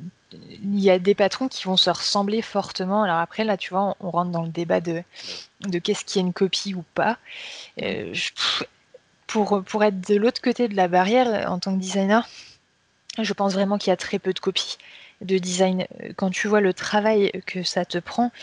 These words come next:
Speaker 1: euh, même si t'as un même patron, en réalité, 'fin, derrière, t'as pas utilisé la même laine.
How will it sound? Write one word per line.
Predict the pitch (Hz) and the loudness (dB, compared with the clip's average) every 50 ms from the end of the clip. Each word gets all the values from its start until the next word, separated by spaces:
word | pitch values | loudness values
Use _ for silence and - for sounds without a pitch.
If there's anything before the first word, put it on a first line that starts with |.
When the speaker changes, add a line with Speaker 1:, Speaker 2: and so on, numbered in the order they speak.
| - - - - - - - | -14 -12 -12 -12 -10 -6 -4
Speaker 1:
euh, | 185 190 | 0 2
même | 208 233 254 262 254 | 4 4 4 4 2
si | - - - | -2 -6 -8
t'as | - - - 208 | -4 0 2 4
un | 196 180 170 170 | 4 4 4 4
même | 175 196 214 214 196 | 2 2 2 0 2
patron, | - 190 180 - - - 233 254 - | 2 0 0 0 -2 -4 -2 -2 0
en | - 196 | 0 0
réalité, | 185 185 185 190 190 190 185 - - 240 240 | 0 0 2 0 0 0 -2 -4 -2 -2 -2
'fin, | - - 190 | -2 -2 -2
derrière, | 180 180 175 175 202 226 233 - - - - - - _ _ - - | 0 0 0 2 2 0 0 -2 -8 -16 -16 -16 -18 _ _ -6 0
t'as | - 190 | 0 2
pas | - 220 220 | 4 4 4
utilisé | 220 - - 208 196 185 202 | 4 2 -2 -2 0 0 2
la | 190 - | 2 4
même | 175 175 175 175 180 | 4 2 2 2 4
laine. | 180 185 185 170 | 4 4 2 2